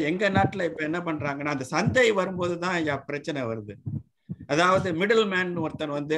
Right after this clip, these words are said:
அவரை இவங்கிட்ட ரொம்ப மலிவான விலையில சாமானை வாங்கிட்டு போய் அதுக்கு மேல பத்து மடங்கு, அஞ்சு மடங்கு மே-, அதிகமா இங்க கொண்டு போய் விக்கிறாங்க.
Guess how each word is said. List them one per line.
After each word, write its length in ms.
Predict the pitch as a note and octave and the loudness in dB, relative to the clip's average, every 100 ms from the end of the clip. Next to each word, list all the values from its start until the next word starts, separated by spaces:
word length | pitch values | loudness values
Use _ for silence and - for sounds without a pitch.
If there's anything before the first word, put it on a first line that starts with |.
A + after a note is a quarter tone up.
| F#3 - | -2 2
அவரை 320 | C#3+ F#3 F#3+ | 4 6 4
இவங்கிட்ட 480 | F3+ E3+ E3+ E3 E3 | 4 0 0 -2 -2
ரொம்ப 260 | D#3 F3+ F#3+ G3 F#3 - | -2 -2 2 0 0 -4
மலிவான 540 | C#3+ F3+ G3 G3 F#3+ | -2 2 4 4 4
விலையில 360 | D#3+ E3+ E3 D3+ | 2 0 0 -2
சாமானை 440 | D3 D#3 E3 D3+ | 0 0 2 0
வாங்கிட்டு 340 | C#3 D#3 D3 | 0 -2 -4
போய் 300 | C#3 C3+ C#3 F#3 - - - - - C3 | -6 -6 -4 -2 -4 -6 -12 -4 -2 0
அதுக்கு 300 | B2+ D#3+ - - | 2 2 0 0
மேல 260 | F3+ G#3 G3+ | 4 4 4
பத்து 260 | E3+ F3 G3+ | 2 0 0
மடங்கு, 320 | F#3 F3+ F3 | 0 0 0
அஞ்சு 220 | E3 F3 F3+ | 0 0 -2
மடங்கு 300 | E3+ E3+ E3 | 0 0 -2
மே-, 220 | D3+ B2+ | -4 -4
அதிகமா 380 | C#3+ D#3+ D#3 D#3+ | -2 0 2 2
இங்க 180 | C#3 C3 | 0 -4
கொண்டு 200 | C#3 C#3 | -6 -6
போய் 200 | C#3+ C3 | -4 -2
விக்கிறாங்க. 420 | B2 C3 A#2+ G#2+ | 0 -2 -4 -6